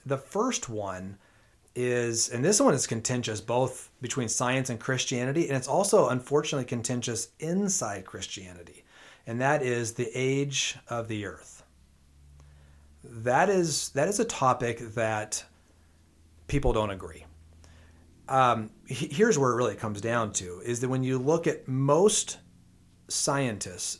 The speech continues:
they hold that the universe is approximately thirteen point seven billion years old. Now, they get to that number, and that's, that's a big number. They get to that number through various means, such as carbon dating and some other types of things.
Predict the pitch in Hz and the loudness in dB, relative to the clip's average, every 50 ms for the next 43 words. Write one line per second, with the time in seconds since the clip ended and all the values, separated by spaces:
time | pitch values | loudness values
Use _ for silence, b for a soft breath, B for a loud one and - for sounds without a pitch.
0 | - - 113 127 131 139 147 135 - - 170 170 170 170 170 175 160 151 135 - | -12 -4 -2 2 2 2 2 0 -2 -2 0 2 4 4 4 4 2 2 0 -2
1 | 127 113 117 123 131 135 139 135 113 117 117 113 110 107 - - - - - - | -2 -2 -2 0 0 2 0 0 0 0 2 2 2 2 0 -2 -2 -4 -8 -14
2 | - - 127 123 117 127 113 - - 131 123 123 123 - - 135 127 123 120 117 | -12 -8 -6 -4 -4 -4 -6 -2 2 2 4 4 2 0 -2 -2 -2 -2 -4 -4
3 | 117 113 113 - 123 123 123 123 - - 135 127 127 123 - - 120 117 117 117 | -6 -6 -6 -4 -4 -4 -4 -4 -4 -4 -2 -2 -2 -4 -4 -6 -8 -6 -6 -6
4 | - - 107 104 104 110 107 107 104 98 - 101 98 101 104 101 101 98 95 95 | -6 -4 -4 -4 -4 -4 -4 -6 -6 -8 -8 -8 -6 -6 -6 -8 -8 -8 -8 -10
5 | 95 95 87 _ - 101 98 92 87 85 87 85 - - - - 71 - - - | -12 -12 -16 _ -16 -14 -12 -12 -12 -12 -12 -12 -12 -14 -14 -16 -18 -18 -20 -20
6 | - - _ _ _ _ _ _ _ _ _ - 104 104 107 117 127 127 160 170 | -20 -20 _ _ _ _ _ _ _ _ _ -10 -8 -4 -2 -2 0 2 2 2
7 | 170 180 156 147 143 139 135 123 123 123 117 113 107 101 104 107 117 117 117 117 | 2 4 4 6 6 4 4 2 0 0 0 0 0 -2 -2 0 0 0 0 -2
8 | 117 117 - - - b b b b b b b b b b b - 123 - 143 | -2 -2 -2 -4 -4 b b b b b b b b b b b -8 -4 -2 0
9 | 127 113 131 131 117 131 139 135 113 92 87 85 104 107 - - - 113 110 117 | 2 2 2 2 2 2 0 0 0 -2 -6 -8 -10 -12 -14 -16 -16 -10 -6 -4
10 | 120 123 135 139 131 147 147 135 123 123 123 120 120 117 113 - - 120 113 104 | 0 2 2 4 4 4 4 4 4 2 2 2 0 -2 -2 -2 -4 -4 -2 0
11 | 107 110 113 113 117 113 110 - 110 107 104 104 104 - 107 98 104 107 104 - | 0 0 2 2 0 0 -2 -4 -6 -6 -6 -6 -6 -6 -6 -6 -6 -8 -8 -8
12 | - 110 104 104 104 107 104 104 101 98 98 98 98 98 95 95 95 - 101 95 | -6 -4 -4 -2 -2 -4 -4 -6 -6 -8 -8 -10 -10 -10 -8 -8 -8 -8 -8 -8
13 | 92 92 95 92 92 - - 85 85 - - 87 - - - - - - - - | -10 -12 -12 -14 -14 -14 -14 -14 -12 -12 -14 -14 -16 -20 -20 -20 -20 -20 -20 -20
14 | - | -20